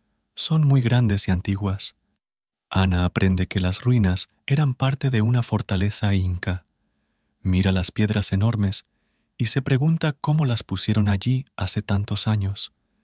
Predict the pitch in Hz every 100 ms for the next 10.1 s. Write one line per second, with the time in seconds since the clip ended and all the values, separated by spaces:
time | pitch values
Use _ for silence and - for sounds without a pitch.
0 | _ _ _ _ _ - - 104 98 92
1 | 98 98 92 - 107 117 120 120 110 _
2 | - 95 92 92 92 - 95 101 _ _
3 | _ _ _ _ _ 95 95 90 92 101
4 | _ _ _ _ - 147 165 139 - 131
5 | - 131 113 104 95 95 117 123 131 -
6 | 104 101 104 104 98 92 - 101 98 92
7 | - - _ _ _ _ _ _ _ _
8 | _ _ _ - 95 90 - 123 139 135
9 | 101 - 104 104 98 107 - 101 95 90